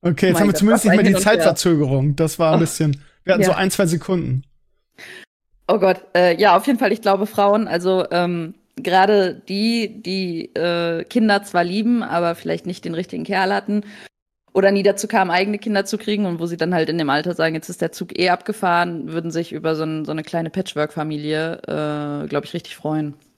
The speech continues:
Speaker 1: Also von fünf Frauen, die mir vorgeschlagen werden da, haben vier irgendwie Kinder aus irgendeiner Ehe oder so. Also
Speaker 2: Ja,
Speaker 1: das ist
Speaker 2: ist
Speaker 1: in
Speaker 2: auch
Speaker 1: meinem
Speaker 2: schön.
Speaker 1: Alter sehr, sehr, sehr vertreten.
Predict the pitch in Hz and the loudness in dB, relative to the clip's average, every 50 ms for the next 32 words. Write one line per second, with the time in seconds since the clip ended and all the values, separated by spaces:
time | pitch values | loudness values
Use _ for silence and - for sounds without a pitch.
0 | _ _ _ _ _ _ _ _ - 175 170 165 151 160 165 156 156 143 143 143 | _ _ _ _ _ _ _ _ -2 0 2 2 2 2 2 2 2 2 0 -2
1 | - - - - 147 143 143 143 143 139 135 135 131 131 131 - _ _ _ _ | -6 -6 -2 0 2 2 2 2 2 2 2 2 0 0 -2 -6 _ _ _ _
2 | _ _ _ _ - 254 285 339 - - - 208 196 196 202 220 240 294 370 392 | _ _ _ _ 0 0 0 0 -2 -2 0 0 2 2 2 2 2 0 0 -2
3 | - _ _ _ - 190 190 202 185 - - 214 202 214 208 - 220 196 202 208 | -6 _ _ _ 0 2 2 2 2 2 0 0 2 2 2 0 0 0 2 2
4 | 208 202 202 214 220 220 208 220 220 233 269 233 185 180 175 175 175 - - - | 2 2 4 2 2 2 2 2 0 0 0 2 2 2 4 2 2 0 -2 0
5 | - 220 226 220 208 208 - - 196 190 190 180 175 180 165 - - 190 170 160 | 2 4 4 4 4 0 -2 -4 -2 0 2 2 2 0 -2 -2 -2 0 0 2
6 | 151 135 135 - 160 143 - - 165 160 156 151 - 156 147 147 139 135 135 131 | 2 0 2 0 0 0 0 0 0 2 2 2 2 2 2 2 2 2 0 -2
7 | 131 139 143 151 - - _ _ _ _ _ _ _ _ 175 175 180 - 165 196 | -2 -4 -4 -6 -6 -8 _ _ _ _ _ _ _ _ 0 2 4 4 4 4
8 | 180 - 185 175 175 185 185 175 - 180 180 170 185 170 170 165 147 151 165 160 | 2 2 4 4 4 4 2 2 2 2 2 4 4 4 4 4 2 2 2 2
9 | 156 151 151 143 139 156 151 143 139 - - 160 147 151 139 131 127 127 - - | 2 2 0 0 2 2 2 2 2 0 0 0 0 2 2 2 0 -2 -4 -6
10 | 135 135 - - 120 - - - 123 | -10 -10 -6 -6 -6 -6 -8 -12 -18